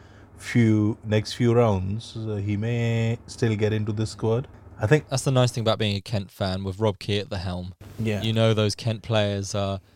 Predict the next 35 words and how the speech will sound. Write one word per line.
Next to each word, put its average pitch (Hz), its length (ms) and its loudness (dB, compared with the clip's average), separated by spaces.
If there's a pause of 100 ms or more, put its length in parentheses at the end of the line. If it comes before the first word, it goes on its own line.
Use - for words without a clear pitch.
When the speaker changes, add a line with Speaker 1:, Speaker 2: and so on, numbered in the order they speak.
(160)
Speaker 1:
Mm. 101 140 -12
Speaker 2:
are 104 60 -2
boosted. 110 600 0 (360)
Zach 127 240 0
Crawley's 117 360 2
never 110 200 0
Speaker 1:
Zach 127 220 10
Speaker 2:
getting - 20 -4
Speaker 1:
Crawley 127 320 10
Speaker 2:
dropped 120 40 2
Speaker 1:
is, - 20 -
Speaker 2:
in - 60 -4 (140)
ever 110 80 0
Speaker 1:
is, - 60 -2
is, 127 160 0
Speaker 2:
again. - 140 -4
Speaker 1:
and 117 80 -2
he's 123 140 4
never 135 220 6
getting 113 260 6 (120)
picked. 80 300 4
That's 98 200 2
what 107 100 6
I 104 60 6
was 95 140 2
gonna 110 220 4
say. 113 280 0 (180)
<laughs> 135 100 -6 (1400)
Speaker 2:
Well, 120 340 6 (360)
you 147 140 -2
know, 151 180 2
like, 131 420 -2 (800)
he, 143 280 -2
I've 123 220 0
seen, 123 640 -6